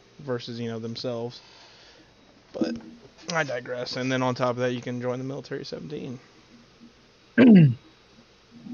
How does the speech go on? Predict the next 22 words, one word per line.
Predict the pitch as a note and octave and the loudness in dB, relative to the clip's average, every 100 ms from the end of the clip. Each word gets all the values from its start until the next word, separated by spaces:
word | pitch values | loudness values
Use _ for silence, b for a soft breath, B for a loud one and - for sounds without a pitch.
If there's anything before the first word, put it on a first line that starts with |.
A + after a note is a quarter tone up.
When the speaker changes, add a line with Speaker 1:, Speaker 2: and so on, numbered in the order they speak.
| A2 - A#2+ B2+ | -10 -10 -8 -8
Speaker 1:
fucked | - C3 - | -8 -10 -10
up. | C3 - - - - - - - - - | -18 -18 -20 -20 -20 -20 -20 -20 -20 -20
Just | - - | -16 -4
let | C#3 | -2
'em | D3 | 0
all | C#3+ | -2
have | C#3 C3+ B2 | -2 -2 -4
it. | - - - - - - - - - _ _ - | -10 -20 -20 -20 -20 -20 -20 -20 -20 _ _ 8
Speaker 2:
Pretty | D3+ C#3 | 10 10
fucked | A#2+ - - D3 C3+ - | 6 2 8 10 8 8
up. | D3+ D3 C#3 C3 - - | 10 12 10 8 0 -12
Speaker 1:
Just | C3 | -4
let | G3 F#3+ | 2 2
'em | F#3 | 2
all | F3 | 0
have | C#3 B2+ | 0 0
it. | A#2+ - | -2 -6
We | D3 D3 D3+ | -4 0 2
are, | C#3+ C3 | 4 8
Speaker 2:
Well, | D#3 | 10
my, | D#3 G#3 | 10 8
Speaker 1:
uh, | F#3+ | 6